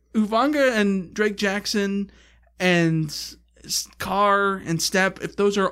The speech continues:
all serious injuries, I, where, where, where do you go?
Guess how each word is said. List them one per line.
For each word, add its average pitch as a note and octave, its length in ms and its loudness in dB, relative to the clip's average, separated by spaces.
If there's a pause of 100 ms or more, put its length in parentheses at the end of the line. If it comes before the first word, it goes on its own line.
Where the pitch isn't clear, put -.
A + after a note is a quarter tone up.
all G#3+ 280 2
serious A3+ 500 0
injuries, - 640 -6 (1800)
I, - 140 -8 (1400)
where, F3 180 0
where, F#3+ 180 2
where F#3+ 200 0
do A3 60 0
you G#3 80 -2
go? G#3 340 -4